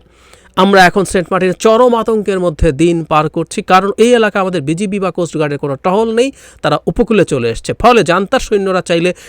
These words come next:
যে কোনো সময় আমাদের সেন্ট মার্টিনেও চলে আসতে পারে বলে আশঙ্কা করছি।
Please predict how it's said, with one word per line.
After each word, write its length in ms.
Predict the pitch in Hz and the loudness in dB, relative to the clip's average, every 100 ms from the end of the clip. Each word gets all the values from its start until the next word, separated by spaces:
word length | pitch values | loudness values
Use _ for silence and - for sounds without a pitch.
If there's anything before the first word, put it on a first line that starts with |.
| - | -10
যে 320 | 139 120 - 190 | -6 0 2 2
কোনো 240 | 349 339 | 0 0
সময় 340 | - 214 180 | 2 4 4
আমাদের 360 | 165 160 156 151 - - | 2 0 0 -2 -4 -8
সেন্ট 440 | - - 240 220 | -2 4 4 4
মার্টিনেও 400 | 220 196 190 165 | -2 0 0 0
চলে 240 | 156 156 139 | 0 -2 -2
আসতে 240 | 139 151 | -4 -4
পারে 220 | 143 135 | -2 -2
বলে 140 | 135 135 | -2 -2
আশঙ্কা 360 | 127 151 135 | -4 -6 -6
করছি। 320 | 127 120 - | -8 -6 -4